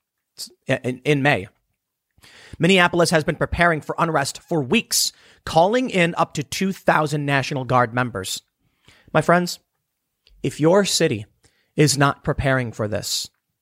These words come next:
you will, they will regret it. When the George Floyd riots happened,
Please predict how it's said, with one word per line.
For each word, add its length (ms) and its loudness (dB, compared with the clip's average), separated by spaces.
you 160 -2
will, 480 0
they 220 4
will 320 -2
regret 280 0
it. 120 -8
When 160 2
the 80 4
George 320 2
Floyd 320 2
riots 340 -4
happened, 400 -12